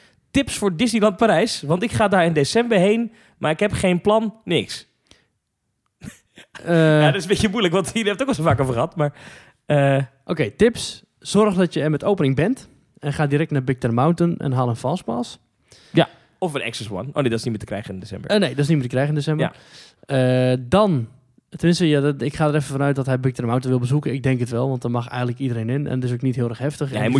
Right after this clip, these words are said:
Speaker 1: je
Speaker 2: zit
Speaker 1: doen, ja, ja.
Speaker 2: Als je Dutch Coasters heet, dan vind je die zeker leuk. Eh,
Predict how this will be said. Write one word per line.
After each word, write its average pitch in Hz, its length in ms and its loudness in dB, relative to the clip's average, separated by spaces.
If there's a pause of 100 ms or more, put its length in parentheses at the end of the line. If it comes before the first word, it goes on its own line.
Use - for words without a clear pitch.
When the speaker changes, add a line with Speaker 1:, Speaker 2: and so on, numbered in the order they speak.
Speaker 1:
je 120 60 -4
Speaker 2:
zit 95 80 -2
Speaker 1:
doen, 78 100 -10
ja, 92 200 -6
ja. - 140 -8
Speaker 2:
Als 127 100 -4
je 139 80 -6
Dutch 131 240 0
Coasters 143 360 -2
heet, 139 180 0
dan 123 160 0
vind 127 180 -6
je 127 80 -10
die 135 100 -10
zeker 160 260 -2
leuk. 156 220 -2 (680)
Eh, - 140 -4